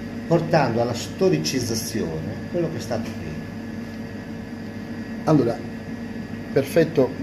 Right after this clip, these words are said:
Speaker 2: parzialmente d'accordo sulle cose che lei diceva, mi viene da farle immediatamente un'altra. Lei, tra le altre cose, onore al merito, si è reso protagonista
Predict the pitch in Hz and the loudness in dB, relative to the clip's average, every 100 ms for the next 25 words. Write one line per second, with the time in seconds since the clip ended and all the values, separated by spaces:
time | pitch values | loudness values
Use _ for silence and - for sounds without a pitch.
0 | - 151 120 135 113 - 139 - 143 139 | -2 -2 -2 -4 2 6 6 8 8 10
1 | 139 131 117 120 - 127 120 - 131 131 | 8 6 4 4 4 4 4 4 6 6
2 | 127 131 117 117 123 170 - 131 123 135 | 4 4 2 4 4 4 4 4 6 4
3 | - - - - - - - - - - | 2 -6 -8 -8 -8 -8 -8 -8 -6 6
4 | 147 139 143 135 135 131 127 127 110 127 | 10 10 12 10 10 10 8 8 4 4
5 | 120 120 120 123 123 117 117 117 135 131 | 4 4 4 6 4 4 4 4 6 8
6 | 131 202 190 - 135 131 147 180 156 147 | 10 10 8 6 6 8 6 6 6 8
7 | 160 156 147 135 135 135 156 175 175 147 | 8 8 8 8 10 10 10 8 6 8
8 | 135 110 - - - - - 135 131 143 | 8 8 2 -10 -10 -6 8 10 12 10
9 | 135 147 135 139 135 135 147 196 - 139 | 10 8 8 8 8 8 8 6 8 8